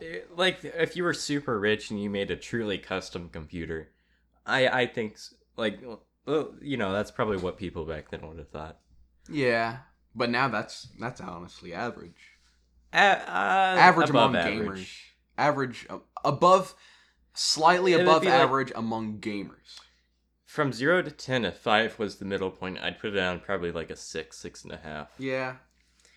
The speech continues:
Speaker 1: It's
Speaker 2: I
Speaker 1: a good computer, but it's not special. It's not really, it's just a gaming computer that I use for editing and school and gaming
Speaker 2: So it's
Speaker 1: and
Speaker 2: just a computer.
Speaker 1: Pretty much. I mean, it does
Speaker 2: Doesn't
Speaker 1: every computer things.
Speaker 2: I don't think,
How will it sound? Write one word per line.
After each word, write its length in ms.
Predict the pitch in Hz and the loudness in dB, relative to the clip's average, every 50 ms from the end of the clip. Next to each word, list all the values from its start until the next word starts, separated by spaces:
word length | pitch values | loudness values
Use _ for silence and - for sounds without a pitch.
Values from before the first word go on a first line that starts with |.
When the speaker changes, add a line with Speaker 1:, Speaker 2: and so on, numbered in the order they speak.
| _ - | _ -2
Speaker 1:
It's 160 | 143 135 151 | 0 2 2
Speaker 2:
I 20 | 185 | 2
Speaker 1:
a 40 | |
good 200 | 185 196 196 196 | 2 2 0 0
computer, 420 | - 151 139 - 147 139 127 120 107 | -2 -8 -6 -2 -2 0 2 2 0
but 160 | - 110 101 | 0 0 0
it's 220 | 107 101 - - | -2 -2 -4 -4
not 400 | 123 120 113 107 101 - - - | -4 -2 -2 -2 -2 -4 -8 -14
special. 640 | - - - - 98 92 - - - 92 87 87 85 | -16 -12 -6 -2 -2 -2 -2 -4 -6 -6 -4 -4 -4
It's 200 | 80 - - - | -6 -8 -10 -6
not 180 | 98 95 90 90 | -4 -4 -2 -2
really, 240 | 90 90 87 85 87 | -2 -2 -2 -2 -2
it's 160 | 92 90 - | -2 -4 -6
just 240 | 120 110 - - 98 | -8 -10 -10 -10 -10
a 20 | |
gaming 360 | 78 82 80 76 76 76 76 | -8 -8 -8 -8 -10 -12 -14
computer 520 | - - 85 - - 78 76 78 78 71 _ _ _ _ _ _ | -18 -20 -20 -16 -14 -14 -12 -12 -14 -14 _ _ _ _ _ _
that 120 | 95 90 | -4 -2
I 80 | 85 82 | 0 0
use 240 | 82 85 82 - - | -2 -4 -6 -10 -12
for 240 | - - 78 76 - - | -12 -12 -12 -12 -10 -8
editing 420 | - 87 85 76 76 78 78 78 78 | -8 -6 -6 -6 -8 -8 -10 -12 -14
and 180 | 78 76 71 - _ | -18 -20 -20 -20 _
school 480 | _ - - - 107 90 82 80 78 76 | _ -20 -16 -10 -8 -6 -6 -6 -8 -10
and 160 | 78 78 71 - _ | -12 -14 -18 -18 _
gaming 180 | - 82 80 - | -10 -8 -8 -6
Speaker 2:
So 120 | 104 - | -6 -6
it's 220 | 73 76 76 80 78 | -8 -8 -10 -12 -14
Speaker 1:
and 60 | 76 | -14
Speaker 2:
just 200 | 104 - - - | -16 -16 -18 -18
a 20 | |
computer. 540 | - - 90 - - 107 113 - - - - _ _ | -18 -20 -18 -16 -14 -14 -14 -14 -14 -18 -20 _ _
Speaker 1:
Pretty 160 | - 143 131 113 | -6 -4 -2 -2
much. 280 | 90 85 87 95 - | -2 -4 -4 -6 -8
I 880 | - _ _ _ _ _ _ _ _ _ _ _ _ _ _ _ _ _ | -14 _ _ _ _ _ _ _ _ _ _ _ _ _ _ _ _ _
mean, 140 | - 98 95 | -4 -2 -2
it 80 | 98 90 | 0 0
does 500 | 95 95 92 85 - - - - - _ _ _ _ _ _ _ _ _ 95 | 0 -2 -2 -4 -8 -12 -14 -16 -20 _ _ _ _ _ _ _ _ _ -6
Speaker 2:
Doesn't 160 | 104 104 101 | -4 -2 -2
Speaker 1:
every 160 | 98 - - | -2 -4 -10
computer 420 | - - 92 - 98 98 95 90 87 | -12 -14 -12 -10 -6 -6 -4 -6 -6
things. 560 | - 87 85 87 95 - - - - - - _ _ _ _ _ _ _ _ _ _ _ | -6 -8 -8 -8 -10 -12 -16 -20 -20 -20 -20 _ _ _ _ _ _ _ _ _ _ _
Speaker 2:
I 60 | - 95 | -6 -6
don't 220 | 101 110 - - | -6 -6 -6 -6
think, 180 | 120 123 117 | -6 -6 -6